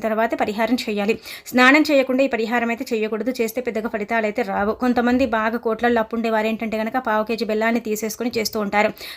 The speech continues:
నార్మల్గా గడ్డ బెల్లం దొరుకుతూ ఉంటుంది కదండి, బంచు బంచు ఉంటుంది, అది తీసేసుకొని మొత్తం ఏంటంటే అలా వాడుకుంటూ ఉంటారు. మనం అలా కాకుండా ఇప్పుడు మనకు చిన్న పరిహారమే కాబట్టి మనం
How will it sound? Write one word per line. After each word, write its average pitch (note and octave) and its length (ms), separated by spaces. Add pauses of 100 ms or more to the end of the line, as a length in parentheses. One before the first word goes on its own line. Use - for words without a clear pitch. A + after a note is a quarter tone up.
(140)
నార్మల్గా C#4 360 (160)
గడ్డ A3+ 160 (140)
బెల్లం A#3+ 260
దొరుకుతూ A3+ 320
ఉంటుంది G#3+ 280
కదండి, A3 240 (100)
బంచు G#3+ 300
బంచు A3 240
ఉంటుంది, A3 280
అది A3 260
తీసేసుకొని A3+ 460
మొత్తం C#4 180 (400)
ఏంటంటే A#3+ 440 (180)
అలా A3+ 140 (100)
వాడుకుంటూ A3 380 (100)
ఉంటారు. G3 300
మనం A3+ 240
అలా A#3 140 (120)
కాకుండా A#3 360
ఇప్పుడు A#3 140
మనకు A3 200
చిన్న A3+ 340
పరిహారమే A3 440 (120)
కాబట్టి A3 320 (420)
మనం B3+ 140